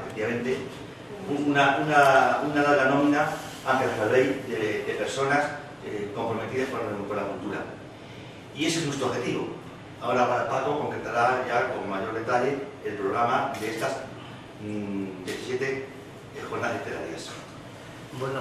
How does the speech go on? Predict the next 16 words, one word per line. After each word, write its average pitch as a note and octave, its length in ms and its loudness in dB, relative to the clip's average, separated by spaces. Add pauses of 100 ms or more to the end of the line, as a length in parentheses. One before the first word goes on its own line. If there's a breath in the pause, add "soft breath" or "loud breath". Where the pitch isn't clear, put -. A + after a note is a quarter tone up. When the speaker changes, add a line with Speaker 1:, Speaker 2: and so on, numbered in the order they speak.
(100)
Speaker 2:
pues A2+ 540 -2
yo C#3 200 2
tengo D3 240 2
que C3 600 4
ceñirme C#3+ 640 2
estrictamente C3 640 0
al C3 100 6
programa B2 640 4
de, A2+ 600 4
de, A2 440 2
de A#2+ 120 2
estas A#2+ 360 4
últimas, B2 440 0
de G#2+ 100 4
las G2+ 220 2
decimoséptimas A2 1200 0